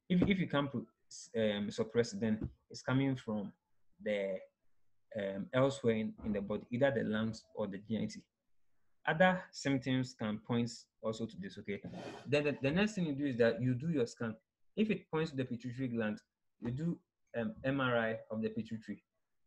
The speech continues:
okay, and you see the tumor. Okay. Then for treatment, you go and then you, you remove the,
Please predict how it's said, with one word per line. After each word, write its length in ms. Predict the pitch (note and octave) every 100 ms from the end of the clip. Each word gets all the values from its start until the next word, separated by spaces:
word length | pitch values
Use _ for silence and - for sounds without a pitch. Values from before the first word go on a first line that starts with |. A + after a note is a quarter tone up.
| -
okay, 160 | - A2+
and 100 | A#2
you 80 | A#2
see 140 | D#3
the 100 | C3
tumor. 340 | - A2 G#2 - _ _ _ _ _ _ _
Okay. 140 | - -
Then 200 | - C3+
for 140 | B2+ A#2+
treatment, 460 | - C3 B2+ A#2+ - _ _ _ - - -
you 160 | A2 A#2
go 220 | A#2+ D3
and 140 | C3+ A2
then 160 | G#2+
you, 160 | G#2+ A2
you 180 | G#2+ A2
remove 260 | A2+ B2
the, 120 | A2